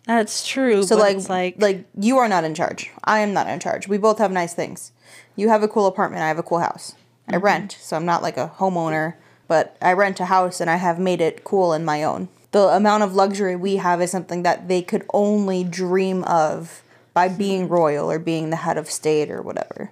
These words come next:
Speaker 1: I guess that makes sense. I'm just like, maybe this is just me, but I'm just like, I would be so overwhelmed with the responsibility.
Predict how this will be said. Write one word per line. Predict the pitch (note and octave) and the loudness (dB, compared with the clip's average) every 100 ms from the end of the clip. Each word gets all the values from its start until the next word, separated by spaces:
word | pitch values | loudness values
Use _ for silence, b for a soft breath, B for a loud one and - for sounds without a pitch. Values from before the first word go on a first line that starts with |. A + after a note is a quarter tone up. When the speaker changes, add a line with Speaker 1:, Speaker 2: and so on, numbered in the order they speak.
| _ | _
Speaker 1:
I | A#3 | -2
guess | C4+ C4+ | 0 2
that | - F3+ | 0 0
makes | G3+ F#3 | -2 -6
sense. | - F#3 F#3 | -2 -2 0
I'm | G#3 A3 | 0 0
just | B3+ C4 - | 0 0 2
like, | G3+ G3 | 0 0
maybe | G#3 G#3 B3+ | 2 2 2
this | A#3 G#3+ | -2 0
is | G#3 | -2
just | F#3+ F#3 - | -2 -4 -2
me, | F#3+ | -6
but | G3 F#3 | -2 -2
I'm | |
just | F3+ F#3+ | -4 -6
like, | F#3+ A3 | -6 0
I | C#4+ | 0
would | E4+ | 0
be | G#3+ F3+ | -2 -6
so | - F#3 F#3 | 0 2 2
overwhelmed | F3+ F3 F3 F3+ | 2 0 2 0
with | F3 | -2
the | F3 | -4
responsibility. | E3+ - F3 E3+ - E3+ F3 F3 F3 | -6 -2 -2 -2 -2 0 0 0 -2